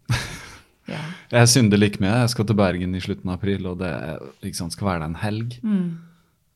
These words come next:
Speaker 1: Vil bare utnytte tiden.
Speaker 2: Ja.
Speaker 1: Så da blir det fly, altså.
Speaker 2: Ja. Ja, det er, eh,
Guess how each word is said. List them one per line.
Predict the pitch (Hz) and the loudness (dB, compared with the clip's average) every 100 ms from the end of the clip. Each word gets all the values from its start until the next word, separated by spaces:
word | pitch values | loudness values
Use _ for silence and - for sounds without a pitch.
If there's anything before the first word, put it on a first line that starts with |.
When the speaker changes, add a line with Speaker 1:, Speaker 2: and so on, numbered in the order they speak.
| - | -12
Speaker 1:
Vil | 113 104 101 | -6 -2 -2
bare | 101 95 | 0 -2
utnytte | 92 95 - - | -2 -4 -4 -4
tiden. | 95 92 107 - | -4 -2 -6 -6
Speaker 2:
Ja. | 95 92 | -6 -6
Speaker 1:
Så | - 101 | -6 -6
da | 101 90 | -6 -6
blir | 82 78 73 | -8 -10 -10
det | - | -10
fly, | 101 120 | -8 -8
altså. | 139 - | -8 -10
Speaker 2:
Ja. | 208 175 190 - _ _ _ | -10 -10 -10 -16 _ _ _
Ja, | 190 185 180 180 | -8 -6 -4 -6
det | 180 | -6
er, | |
eh, | 185 185 | -6 -6